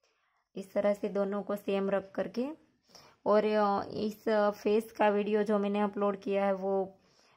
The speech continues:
लड्डू गोपाल के ड्रेस में डालने के लिए बनाया था। तो इसमें छोटा और बड़ा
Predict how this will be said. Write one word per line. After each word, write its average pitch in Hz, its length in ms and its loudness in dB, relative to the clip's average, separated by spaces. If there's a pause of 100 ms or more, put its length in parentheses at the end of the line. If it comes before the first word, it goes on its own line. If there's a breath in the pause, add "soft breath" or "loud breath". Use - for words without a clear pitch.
(140)
लड्डू 202 180 2
गोपाल 208 460 4
के 208 180 -2
ड्रेस 202 380 -4
में 196 260 -2
डालने 196 360 0
के 190 140 -4
लिए 190 260 0
बनाया 185 400 -2
था। 202 180 -2
तो 196 220 -2
इसमें 202 400 -2
छोटा 196 460 0
और 196 140 4
बड़ा 190 440 0